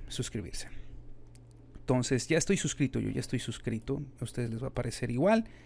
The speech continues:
que ya se suscribieron. Entonces, sí, notifícame por email, exactamente lo mismo. Ah, para compartir igual. Y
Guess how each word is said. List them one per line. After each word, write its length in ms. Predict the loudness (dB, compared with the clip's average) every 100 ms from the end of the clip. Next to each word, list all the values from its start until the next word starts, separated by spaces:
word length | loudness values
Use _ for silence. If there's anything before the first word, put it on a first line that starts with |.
| -18 -16 0
que 120 | 4
ya 100 | 6
se 120 | 4
suscribieron. 580 | 2 -2 -2 -2 -4 -8 -14 -16 -16 -10
Entonces, 640 | -4 0 0 0 0 -2 -2
sí, 160 | 0
notifícame 540 | 0 0 -2 -4 -2 -6
por 160 | -6
email, 500 | -6 0 4 4 4 -2 -8 -8
exactamente 560 | -8 -8 -8 -8 -8
lo 100 | -8
mismo. 520 | 0 0 2 0 0 -2 -6 -12 -18 -20 -20 -20 -20 -20 -8
Ah, 300 | -6 -4 -6 -6
para 140 | -2
compartir 480 | 0 2 2 4 4
igual. 460 | 4 2 0 -2 -6 -14 -14 -12 -12 -12 -14 -14 -16 -16 -16 -16 -16 -16 -18 -18 -10 4
Y 300 | 6 6